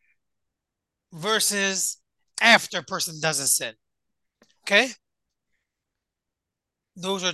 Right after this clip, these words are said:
two lives. A person can be very, very, um, um, he live a whole life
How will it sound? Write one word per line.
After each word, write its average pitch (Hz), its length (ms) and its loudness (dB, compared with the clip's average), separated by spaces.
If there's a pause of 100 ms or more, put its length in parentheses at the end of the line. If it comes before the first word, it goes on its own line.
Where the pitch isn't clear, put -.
two 240 140 -10
lives. 131 640 -2 (2500)
A - 80 -6
person 226 400 0
can 190 220 2
be 170 240 2 (240)
very, 214 380 6
very, 180 560 4 (260)
um, 156 480 -2 (560)
um, 160 360 0
he 143 160 -8
live 196 240 4
a 196 80 4
whole 220 240 4
life 196 420 6